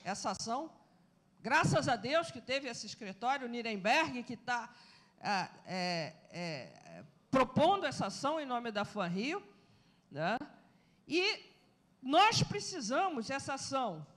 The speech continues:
a liminar, que diz das inúmeras ilegalidades da aprovação desse, desse, desse, desse projeto pelo, pelo ifam.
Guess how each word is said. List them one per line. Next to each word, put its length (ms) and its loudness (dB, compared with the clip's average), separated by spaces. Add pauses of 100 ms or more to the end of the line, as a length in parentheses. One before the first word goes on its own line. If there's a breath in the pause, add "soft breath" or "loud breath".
a 120 -2
liminar, 800 -2 (260 loud breath)
que 200 -14
diz 720 -4 (340 soft breath)
das 280 -2
inúmeras 920 0
ilegalidades 880 -4
da 100 -10
aprovação 600 -12
desse, 460 -14 (480 soft breath)
desse, 360 -12 (260)
desse, 580 -12 (720 soft breath)
desse 400 -8
projeto 640 -2
pelo, 320 -6
pelo 260 -8
ifam. 500 0